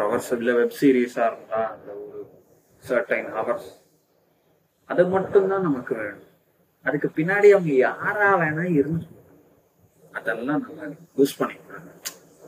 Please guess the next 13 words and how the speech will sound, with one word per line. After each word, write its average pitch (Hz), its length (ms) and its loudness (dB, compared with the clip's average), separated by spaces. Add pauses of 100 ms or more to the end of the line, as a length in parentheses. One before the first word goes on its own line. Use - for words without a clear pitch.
(160)
So, - 160 2 (200)
சினிமாவை, 240 500 4 (100)
சினிமாவை 185 560 2
மட்டும் 147 260 0
பார்த்துட்டு 131 400 0 (140)
அந்த 143 240 -2 (160)
மாதிரி 165 240 -2
நம்ம 123 320 -8
தமிழ் 135 300 -8
கிரவுடு 104 340 -14
வந்துச்சுன்னா - 500 -20 (1400)
நம்ம - 340 -6
வந்து 127 260 0